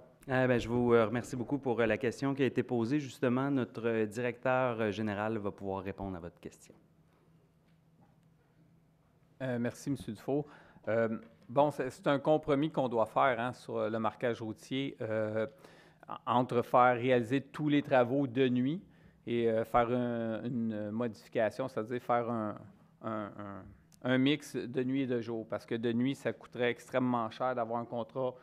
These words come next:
Speaker 2: uniquement du marquage de nuit. Il s'en fait de nuit sur des artères où, euh, trace-, le, le camion traceur, par exemple, qui va tracer les lignes, euh, pointillées sur des boulevards comme Iberville, euh,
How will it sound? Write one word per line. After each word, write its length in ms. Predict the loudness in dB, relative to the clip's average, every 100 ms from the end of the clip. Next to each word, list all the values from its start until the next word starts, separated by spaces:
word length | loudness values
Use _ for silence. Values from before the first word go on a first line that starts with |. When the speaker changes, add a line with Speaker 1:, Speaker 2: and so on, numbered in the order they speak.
| -20 -10
Speaker 2:
uniquement 400 | -6 -6 -4 -4
du 100 | -2
marquage 440 | -4 -2 -2 -2
de 100 | -2 -4
nuit. 280 | -4 -6 -10 -20 -20 -14
Il 100 | -12
s'en 260 | -4 0 0
fait 220 | 2 0
de 160 | 2 0
nuit 220 | 0 -2
sur 200 | -6 -6
des 200 | -2 -2
artères 560 | -2 0 2 2 2
où, 160 | 0 -2
euh, 100 | -2
trace-, 320 | 0 -2 -2
le, 220 | -4 -2
le 120 | -2 -2
camion 320 | -2 -2 -2
traceur, 460 | -2 -2 0 0
par 120 | 0 -2
exemple, 520 | -4 -4 -4 -6 -10 -16 -20 _
qui 80 | -4
va 140 | -2
tracer 320 | 0 -2 0
les 200 | 0 2
lignes, 420 | 0 0 0 -2 -2
euh, 280 | -2 -4 -6 -12 _ -8
pointillées 600 | -4 -4 -6 -8 -4 -4
sur 180 | -8 -10
des 80 |
boulevards 420 | -8 -6 0 0 0
comme 200 | 0 -2
Iberville, 640 | 0 -2 -4 -4 -2 -2
euh, 140 | -4